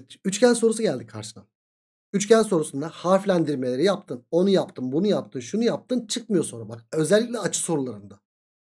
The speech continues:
Hiçbir şeyden çıkmıyorsa o zaman şunu düşüneceksin.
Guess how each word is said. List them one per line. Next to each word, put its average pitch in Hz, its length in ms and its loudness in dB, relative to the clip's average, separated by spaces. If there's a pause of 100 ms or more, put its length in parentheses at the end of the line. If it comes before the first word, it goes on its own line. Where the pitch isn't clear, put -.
(320)
Hiçbir 262 240 0
şeyden 165 340 4
çıkmıyorsa 220 680 0 (160)
o 165 80 0
zaman 156 240 2
şunu 165 240 -4
düşüneceksin. 113 540 -14